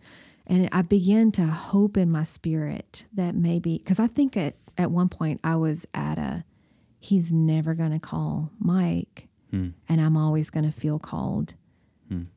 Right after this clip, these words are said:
Speaker 1: And, um, just a hopelessness. But at this point, I'd really kind of turned the page to, what if God could call him too?
Speaker 2: Hmm.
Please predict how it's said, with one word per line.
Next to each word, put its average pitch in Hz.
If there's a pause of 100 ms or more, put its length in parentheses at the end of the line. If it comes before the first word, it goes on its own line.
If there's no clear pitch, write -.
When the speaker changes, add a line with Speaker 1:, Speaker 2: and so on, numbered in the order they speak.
Speaker 1:
And, 113 (220)
um, -
just 180
a 165
hopelessness. 180 (560)
But 175
at -
this -
point, 180
I'd 170
really 175
kind 165
of 165
turned 160 (180)
the 160
page 156
to, 160 (920)
what 185
if 185
God 165
could 160
call 151
him 151
too? - (400)
Speaker 2:
Hmm. 92